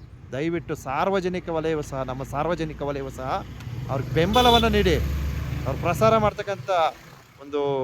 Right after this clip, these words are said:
ವಿಡಿಯೋಗಳಿಗೆ ಹೆಚ್ಚಿನ ಒತ್ತನ್ನ ನೀಡಿ, ಹೆಚ್ಚಿನ ವೀಕ್ಷಣೆಯನ್ನ ಪಡೆಯಿರಿ.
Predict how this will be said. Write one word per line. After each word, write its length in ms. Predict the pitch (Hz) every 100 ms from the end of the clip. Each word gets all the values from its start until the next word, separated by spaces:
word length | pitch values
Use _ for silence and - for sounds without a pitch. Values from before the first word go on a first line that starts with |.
| 120 113
ವಿಡಿಯೋಗಳಿಗೆ 680 | 135 214 220 202 202 196 165 123 123 _ _
ಹೆಚ್ಚಿನ 340 | 139 - 208
ಒತ್ತನ್ನ 560 | 190 156 156 - 190 185
ನೀಡಿ, 360 | 180 175 196 175
ಹೆಚ್ಚಿನ 360 | 143 - 185
ವೀಕ್ಷಣೆಯನ್ನ 580 | 127 185 - 202 190 175
ಪಡೆಯಿರಿ. 420 | 156 151 151 135